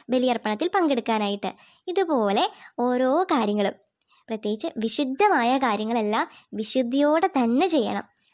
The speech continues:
അപ്പോൾ മോൻ കൂടുതൽ വിശുദ്ധിയുടെ തലങ്ങളിലേക്ക് വളരും.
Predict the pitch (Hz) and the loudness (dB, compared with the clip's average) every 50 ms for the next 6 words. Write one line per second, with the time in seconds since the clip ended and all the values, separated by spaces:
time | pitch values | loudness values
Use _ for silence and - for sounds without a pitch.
0 | _ - - 220 214 220 - _ 392 453 - - - - - 240 233 240 247 254 | _ -14 -10 -10 -10 -10 -6 _ -4 -4 -4 -6 -14 -12 -6 -2 -2 0 0 -2
1 | 247 262 254 254 262 269 294 339 359 392 370 247 226 - - 262 240 262 294 330 | -2 -2 -2 -2 0 0 0 2 2 2 2 0 0 -2 -2 -2 -2 0 0 0
2 | 349 - 269 220 220 226 247 262 277 294 320 330 311 370 311 233 202 196 196 | 0 0 0 0 0 0 0 0 0 0 0 0 0 0 0 0 0 -2 -4